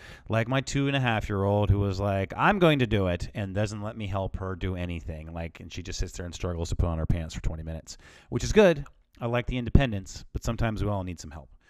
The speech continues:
So today is the reframe. And the first reframe, uh,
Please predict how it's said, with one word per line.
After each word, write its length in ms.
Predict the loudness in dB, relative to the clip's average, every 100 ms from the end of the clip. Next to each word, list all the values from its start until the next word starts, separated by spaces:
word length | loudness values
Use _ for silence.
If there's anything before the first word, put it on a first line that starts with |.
| _ _
So 320 | -6 -2 -2
today 320 | -4 -10 -8 -8
is 100 | -8
the 100 | -6
reframe. 680 | -2 -2 -2 -4 -6 -8 -12 -20 _ _ _ _ _ _ _ -10
And 140 | -6 -4
the 40 |
first 260 | -2 -4 -2
reframe, 580 | -2 0 0 0 -2 -8 -20 _ -6
uh, 480 | -2 -2 -2 -6